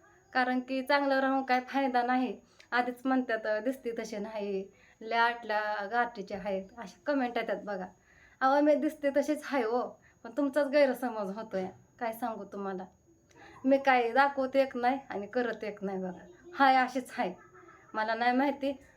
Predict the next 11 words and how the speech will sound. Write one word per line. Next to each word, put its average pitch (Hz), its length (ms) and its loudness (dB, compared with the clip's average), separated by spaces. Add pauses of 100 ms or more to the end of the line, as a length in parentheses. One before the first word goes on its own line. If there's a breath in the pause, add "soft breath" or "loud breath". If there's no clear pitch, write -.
(100)
अ, 208 80 -8
ह्या 220 140 -2
दोन 247 240 0
दिवसाच्या 220 600 0
व्हिडिओमधून 214 540 -4
तुम्हाला 214 340 -6
काय 208 180 -4
वाटतंय 214 340 -6
आणि 196 80 -10
काय 226 180 -4
नाही. 190 240 -8